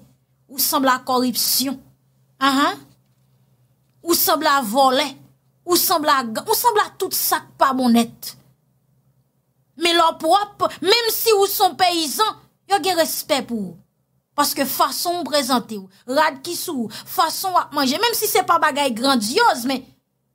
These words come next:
G on jan l prezante moun ki bò kote w la anvi pran kiyès nenpòt moun li ye a. Fason lakay ou ye, lè w rive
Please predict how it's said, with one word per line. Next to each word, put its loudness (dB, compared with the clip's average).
G 0
on 2
jan 0
l 0
prezante 0
moun 2
ki 2
bò 4
kote 2
w 2
la 2
anvi -2
pran -6
kiyès -2
nenpòt 0
moun 2
li 2
ye 0
a. -12
Fason 0
lakay 0
ou 4
ye, 2
lè 4
w 4
rive 2